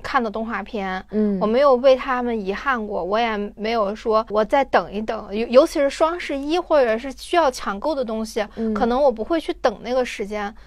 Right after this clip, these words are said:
Speaker 1: 我就先买先享福。就这种的快乐对我来说是一种小确幸，它可以帮我抵挡掉很多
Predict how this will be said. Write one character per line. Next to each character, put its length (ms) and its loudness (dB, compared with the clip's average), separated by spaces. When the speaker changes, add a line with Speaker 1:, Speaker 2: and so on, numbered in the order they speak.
Speaker 1:
我 140 4
就 100 0
先 380 2
买 180 2
先 240 -6
享 240 -4
福。 460 -4
就 100 2
这 120 -6
种 360 0
的 180 4
快 400 2
乐 240 2
对 180 0
我 200 2
来 140 -6
说 200 0
是 120 -4
一 60 -2
种 180 -4
小 200 -4
确 240 -2
幸， 200 -8
它 200 -4
可 160 -2
以 140 -2
帮 280 0
我 140 -2
抵 280 -8
挡 300 -2
掉 200 4
很 300 -8
多 320 0